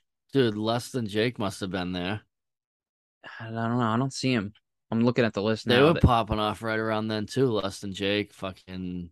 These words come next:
Speaker 2: Bayside, Under Oath.
Speaker 1: Yeah.
Speaker 2: Oh, my God, dude. There's, this is just, like, the craziest lineup I've ever seen of bands. And it's, like, that was what was so special about it is, like, you got to see
Speaker 1: Was Real Big Fish there? 'Cause they were around the same
Speaker 2: They,
Speaker 1: time,
Speaker 2: they
Speaker 1: too.
Speaker 2: went, like, every fucking year,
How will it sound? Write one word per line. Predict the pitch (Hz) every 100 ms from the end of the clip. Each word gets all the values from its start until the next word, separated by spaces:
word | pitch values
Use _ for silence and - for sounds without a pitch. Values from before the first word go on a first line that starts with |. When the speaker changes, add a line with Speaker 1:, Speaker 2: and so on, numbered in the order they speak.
| -
Speaker 2:
Bayside, | 120 123 - 127 135 120
Under | 120 123 131
Oath. | 131 139 -
Speaker 1:
Yeah. | 104 101 104 104 - _ _ _ _ -
Speaker 2:
Oh, | 139 135
my | 110 104
God, | 131 131 110
dude. | 113
There's, | 120 127 - - - -
this | 123 139 -
is | 147
just, | 160 -
like, | 139 120
the | 131
craziest | - 131 117 120 123 120 -
lineup | 104 107 107 104
I've | 95
ever | 101 104
seen | - 104 101 95
of | 101 92
bands. | 92 95 95 101
And | 104
it's, | 110
like, | 127 113 - _ _ _ _ _ -
that | 117 131
was | 147 127
what | 123
was | 127
so | -
special | 117 - 117 113 120
about | 107 101 101
it | 101 -
is, | 104 98 101
like, | 101 98
you | 110
got | 107 101 107
to | 110
see | - 104 98 - _ _ _ _ _
Speaker 1:
Was | - 117 107
Real | 113
Big | 107 110 -
Fish | 107 113 -
there? | 127 135 127
'Cause | - 95
they | 101
were | 107 110 104
around | 101 95
the | 95
same | - 92 92
Speaker 2:
They, | 92 165
Speaker 1:
time, | 202
Speaker 2:
they | 131 135 165
Speaker 1:
too. |
Speaker 2:
went, | 233 247
like, | 160 104
every | 120 131
fucking | 139 - 117 - 98
year, | 98 113 95 -